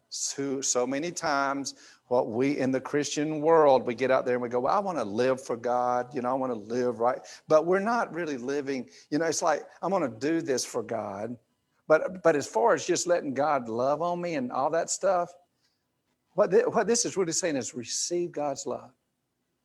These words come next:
Come near to God and he'll come near to you.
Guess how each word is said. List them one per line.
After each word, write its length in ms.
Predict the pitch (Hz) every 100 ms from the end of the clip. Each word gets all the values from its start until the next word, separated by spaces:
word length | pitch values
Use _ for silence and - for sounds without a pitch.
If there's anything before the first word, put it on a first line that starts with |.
| _ _ _ _ _ _ _ _ _ _ _ _ _ _ - - - - _ _ -
Come 200 | - 151
near 120 | 170
to 60 | 175
God 160 | 156 147
and 80 |
he'll 120 | 135 131
come 240 | 131 123
near 140 | 123
to 60 | 113
you. 200 | 107